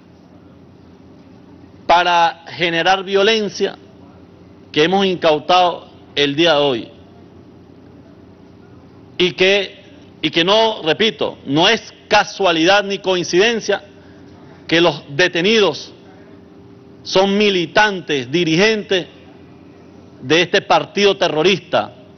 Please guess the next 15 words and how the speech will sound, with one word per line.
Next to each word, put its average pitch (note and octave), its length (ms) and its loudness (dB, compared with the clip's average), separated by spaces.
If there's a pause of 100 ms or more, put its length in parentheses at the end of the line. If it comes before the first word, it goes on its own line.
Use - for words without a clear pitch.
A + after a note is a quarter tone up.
(440)
Voluntad D#3+ 800 0
Popular. D3+ 560 0 (1400)
Una F3 260 2
prueba F#3 300 0
más F3+ 420 -2 (460)
para D3+ 240 2
el D3 80 -2
mundo, E3 460 -2 (960)
para D#3 220 2
el D3 100 -6
pueblo G3 260 2
venezolano, F3 640 0 (760)
que D#3+ 80 0
estamos F#3+ 360 -2
enfrentando F3+ 1200 -2